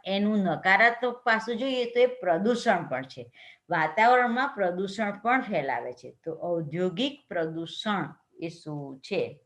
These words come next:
તો દેશના આર્થિક વિકાસમાં આ ઔદ્યોગિક પ્રદૂષણનો પણ નોંધપાત્ર ફાળો રહેલો છે.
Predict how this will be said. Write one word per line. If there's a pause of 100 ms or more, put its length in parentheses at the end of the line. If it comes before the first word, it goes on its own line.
(800)
તો
દેશના
આર્થિક
વિકાસમાં
આ
ઔદ્યોગિક
પ્રદૂષણનો
પણ
નોંધપાત્ર
ફાળો
રહેલો
છે.